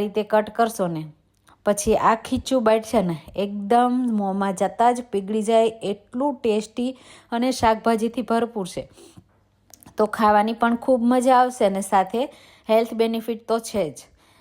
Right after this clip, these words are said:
હવે આ રીતે બધા જ રોલને આપણે કટ કરી તૈયાર કરવાના છે. તો છે ને, એકદમ આસાન, સિમ્પલ આવું ખીચું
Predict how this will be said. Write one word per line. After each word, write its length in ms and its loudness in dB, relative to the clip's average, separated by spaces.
હવે 180 0
આ 180 2
રીતે 300 0
બધા 520 0
જ 180 -6
રોલને 380 0
આપણે 260 -2
કટ 380 -4
કરી 240 0
તૈયાર 440 -4
કરવાના 540 -8
છે. 160 -14
તો 100 -2
છે 200 2
ને, 120 0
એકદમ 480 0
આસાન, 500 0
સિમ્પલ 560 0
આવું 280 0
ખીચું 400 -6